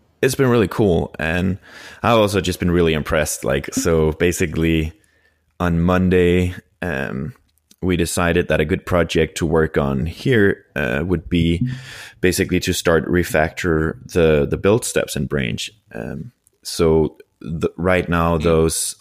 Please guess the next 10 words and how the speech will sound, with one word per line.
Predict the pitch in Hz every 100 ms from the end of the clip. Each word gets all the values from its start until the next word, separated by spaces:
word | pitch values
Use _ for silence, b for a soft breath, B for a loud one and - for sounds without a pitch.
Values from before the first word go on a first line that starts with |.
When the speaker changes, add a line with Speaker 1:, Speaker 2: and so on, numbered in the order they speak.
| -
Speaker 1:
are | 80 78 78
pretty | - 92 85
simple. | - 82 87 107
So | - 82 64
it's | -
like | - 52 - B B B -
you | 80
have | 80 78 78
an |
environment | 78 76 87 101 117